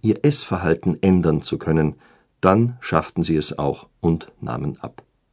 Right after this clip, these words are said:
Aber es ist nicht nur eiserner Wille, der Männer schneller schlank werden lässt, sondern auch das ein oder andere Geschenk der Natur. So besitzen Männer mehr Muskelmasse,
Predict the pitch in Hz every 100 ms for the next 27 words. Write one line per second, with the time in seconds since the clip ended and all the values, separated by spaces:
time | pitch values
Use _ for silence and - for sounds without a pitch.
0 | _ _ _ _ _ _ _ - - -
1 | - - 127 151 - - - - 139 -
2 | - 113 98 85 - 92 92 87 71 65
3 | 95 110 95 - - _ - 73 80 87
4 | 82 - 85 85 82 87 92 - 90 95
5 | 92 101 - - _ _ _ _ _ 98
6 | 98 123 139 104 127 - 110 104 - -
7 | 131 139 117 113 - 101 98 92 85 113
8 | - 80 80 - _ - 120 156 - -
9 | - - _ _ _ _ _ _ _ _
10 | _ _ _ - - - 113 120 123 120
11 | 123 139 135 135 120 113 123 123 123 156
12 | 170 - 123 117 - -